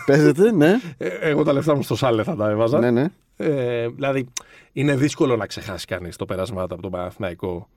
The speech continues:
Speaker 2: που είχε τρεις-τέσσερις seven footers και τον, ε,
Speaker 1: Ωραία ομάδα.
Speaker 2: και τον Σάσα Παύλοβιτς.
Speaker 1: Ναι.
Speaker 2: <laughs> Είναι, είναι δύσκολο,
Speaker 1: Ωραία
Speaker 2: ε,
Speaker 1: ομάδα, ωραία ομάδα.
Speaker 2: να την ξεχάσει κανείς εκείνη την, ε, χρονιά.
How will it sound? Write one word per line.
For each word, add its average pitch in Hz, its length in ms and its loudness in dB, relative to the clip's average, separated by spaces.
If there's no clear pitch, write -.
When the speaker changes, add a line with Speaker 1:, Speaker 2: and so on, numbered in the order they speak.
Speaker 2:
που 127 120 -4
είχε 90 280 -6
τρεις-τέσσερις 101 600 -6
seven 98 180 -4
footers 95 420 -6
και 113 120 -6
τον, 104 340 -4
ε, 101 200 -4
Speaker 1:
Ωραία 123 140 2
ομάδα. 104 280 -2
Speaker 2:
και - 100 -2
τον 120 120 -4
Σάσα 107 240 -4
Παύλοβιτς. 107 560 -4
Speaker 1:
Ναι. 113 200 -2
Speaker 2:
<laughs> - 60 -16
Είναι, 180 280 -2
είναι 143 160 0
δύσκολο, 147 400 -2
Speaker 1:
Ωραία 120 120 2
Speaker 2:
ε, 120 40 4
Speaker 1:
ομάδα, 104 240 2
ωραία 113 140 4
ομάδα. 101 240 -2
Speaker 2:
να 190 60 0
την 202 80 -2
ξεχάσει 185 460 0
κανείς 123 440 -2
εκείνη 110 320 -4
την, 101 240 -4
ε, 98 120 -4
χρονιά. 107 400 -2